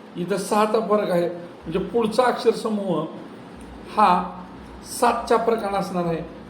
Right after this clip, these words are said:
आणि मग आपल्याला सातचा फरक बघायचा आहे. मग सातचा फरक जर बघायचा असेल, तर आपल्याला पुढचं अक्षर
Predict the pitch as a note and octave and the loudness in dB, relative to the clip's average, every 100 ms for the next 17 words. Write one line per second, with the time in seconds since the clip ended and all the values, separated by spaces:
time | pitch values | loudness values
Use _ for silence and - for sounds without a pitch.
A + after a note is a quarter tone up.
0 | - - - - - - - - - - | -18 -18 -18 -18 -18 -18 -18 -18 -18 -18
1 | - - D#3 F3+ G#3+ G3 - - - - | -18 -2 2 4 4 2 -2 -10 -14 -18
2 | - - - - - - F3+ F#3 G#3+ A#3 | -20 -18 -18 -16 -16 -2 -2 4 6 6
3 | A3+ - A#3+ A#3 - G3+ A#3 G#3+ A3 G3+ | 2 2 2 4 2 6 6 6 2 2
4 | F3+ F#3 F3 F3+ - - - - - - | 2 2 2 -2 -8 -16 -18 -18 -18 -12
5 | D3+ - - G#3 G#3 - A3+ - A3+ G#3 | -10 -8 2 2 4 2 2 6 6 8
6 | A3+ G#3+ G#3+ G#3+ G#3 F#3 A3+ G3 - - | 6 6 4 4 4 4 4 4 0 -8
7 | - - - - - - - - - - | -14 -16 -18 -16 -18 -18 -18 -16 -16 -16
8 | - G#3+ G3+ - F3 F3 F3+ F#3 A3+ G#3+ | 2 4 4 4 0 2 2 2 2 0
9 | - G#3 F3+ G3 F#3 | 2 2 2 0 0